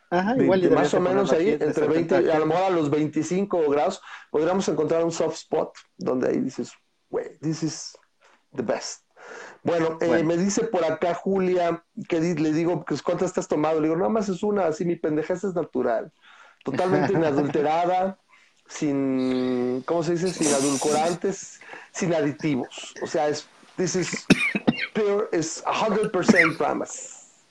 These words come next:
Speaker 2: Nothing else".
Speaker 1: Dice Víctor,
Speaker 2: Entonces,
Speaker 1: <laughs>
Speaker 2: dice,
Speaker 1: "Buenas noches, ca-, año diez millones".
Speaker 2: "Hay mil millones en
Speaker 1: diez mil millones.
Speaker 2: calendario moreniano".
Speaker 1: <laughs> Moreniano.
Speaker 2: Sí. Eh, que dice luego, Julia dice, "Si los comparto les va como en feria". ¿Por qué? No, compártenos, o sea,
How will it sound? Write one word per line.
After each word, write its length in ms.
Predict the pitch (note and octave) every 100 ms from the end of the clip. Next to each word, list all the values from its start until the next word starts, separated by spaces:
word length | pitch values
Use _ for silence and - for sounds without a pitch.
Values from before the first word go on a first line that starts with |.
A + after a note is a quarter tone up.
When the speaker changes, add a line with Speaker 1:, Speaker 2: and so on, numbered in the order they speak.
| - - - - - - -
Speaker 2:
Nothing 340 | F3+ F3+ D3+
else". 320 | A2+ - - -
Speaker 1:
Dice 260 | E3 E3+
Víctor, 360 | E3+ F3+ - F3+
Speaker 2:
Entonces, 460 | C#3+ D3+ C#3 C#3 -
Speaker 1:
<laughs> 600 | D3+ F#3 - - - - - G#3 - - -
Speaker 2:
dice, 400 | E3+ C#3+ F#3 D3
Speaker 1:
"Buenas 300 | D3+ E3+ E3+
noches, 440 | F3 F#3 G#3 G3
ca-, 160 | - F3 -
año 280 | D#3+ D#3+ E3+
diez 240 | D3+ D#3+ D#3
millones". 260 | D#3 D#3
Speaker 2:
"Hay 40 | C#3+
mil 220 | F3+ F3
millones 40 | D#3+
en 40 |
Speaker 1:
diez 120 | E3
mil 80 | E3
millones. 200 | D#3+ C#3+
Speaker 2:
calendario 540 | D3 C#3+ D3 D#3+ E3 F3
moreniano". 880 | C#3+ C#3+ D3 D#3 E3 E3 D#3 - -
Speaker 1:
<laughs> 180 | D#3 F3
Moreniano. 320 | E3 D3 D3+
Speaker 2:
Sí. 320 | - D#3 E3 - - _ - - - -
Eh, 320 | E3 D#3+ D#3
que 100 | E3+
dice 220 | F#3 B3
luego, 320 | A3 G#3 F3 D#3
Julia 280 | A#3 A3 A3
dice, 380 | A3 - - -
"Si 160 | G#3+
los 200 | F#3 F3+
comparto 580 | - F#3 D#3+ G3 G3+ A3
les 160 | E3 F3
va 120 | F3
como 200 | F#3+ C3+
en 100 | C#3
feria". 260 | E3 E3 E3
¿Por 180 | E3
qué? 220 | - B3+ B3+
No, 200 | A#3 B3+
compártenos, 720 | A3+ A3 B3 - G#3+ E3+ D#3
o 60 | D#3
sea, 320 | F3 E3+